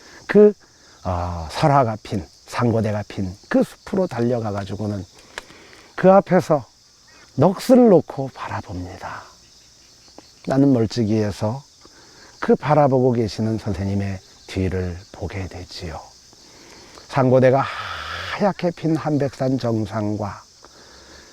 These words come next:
그것을 물끄러미 바라보고 계시는,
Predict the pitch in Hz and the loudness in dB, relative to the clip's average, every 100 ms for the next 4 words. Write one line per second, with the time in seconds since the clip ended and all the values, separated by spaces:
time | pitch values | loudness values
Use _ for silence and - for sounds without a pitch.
0 | - - - - 104 98 87 95 82 - | -20 -20 -14 -4 -2 -2 -4 -4 -6 -8
1 | - - - - - - - - 156 151 | -6 -6 -6 -8 -10 -12 -10 -2 -2 -2
2 | 120 117 117 113 117 110 101 98 - 98 | -4 -4 -4 -4 -6 -4 -4 -6 -6 -6
3 | 101 104 110 | -4 -6 -8